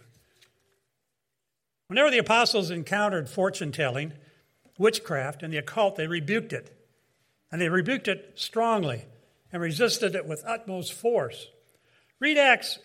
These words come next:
eight about Simon the sorcerer. Remember him? He wanted to buy the Holy Spirit.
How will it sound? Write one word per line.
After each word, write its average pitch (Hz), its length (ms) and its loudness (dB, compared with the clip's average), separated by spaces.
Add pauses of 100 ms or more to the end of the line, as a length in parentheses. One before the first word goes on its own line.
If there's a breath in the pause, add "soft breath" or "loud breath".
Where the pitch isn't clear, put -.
eight 226 200 4
about 160 280 2
Simon 233 400 0
the 190 100 -2
sorcerer. 233 540 2
Remember 185 340 -2
him? 240 340 -2 (1800)
He 233 100 -2
wanted 247 260 2
to 147 60 0
buy 214 200 4
the 202 100 0
Holy 208 220 0
Spirit. 247 480 0